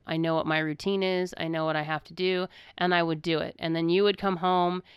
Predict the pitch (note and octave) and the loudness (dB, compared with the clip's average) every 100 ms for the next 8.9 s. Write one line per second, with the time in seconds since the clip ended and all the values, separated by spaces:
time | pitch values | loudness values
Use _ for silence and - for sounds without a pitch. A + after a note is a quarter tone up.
0 | - _ F3 E3+ F3 E3+ F#3 F#3 F3 D#3+ | -20 _ 2 4 4 2 2 2 0 0
1 | F#3 E3 E3+ E3+ - E3+ D#3+ E3 D#3 D#3 | -2 2 2 2 0 -2 -2 -2 -2 2
2 | D#3+ D#3+ F#3 F3+ D#3+ D3+ D3+ - E3+ F3+ | 2 2 -2 0 0 -4 -4 2 6 6
3 | - - - D#3 D3+ E3+ F#3 - _ _ | 2 -10 -4 0 4 4 2 -4 _ _
4 | _ _ _ _ _ _ _ _ _ - | _ _ _ _ _ _ _ _ _ -6
5 | D#3+ E3 D#3 D#3+ D#3 D#3 - E3 - D#3 | -2 0 0 0 -2 -4 -4 -8 -6 -6
6 | D3 G#3 F#3+ - F3+ E3 D3+ D#3+ - D#3+ | -4 -4 -4 -2 -4 -4 -4 -6 -6 -8
7 | D3 F3 D#3+ D3+ D3 F3 F3+ - D3+ D#3 | -6 -6 -6 -6 -2 2 2 2 -4 -4
8 | D#3+ D#3+ D3+ D3+ D3 D3+ D#3 D3+ D3+ | -4 -6 -6 -8 -10 -8 -6 -6 -8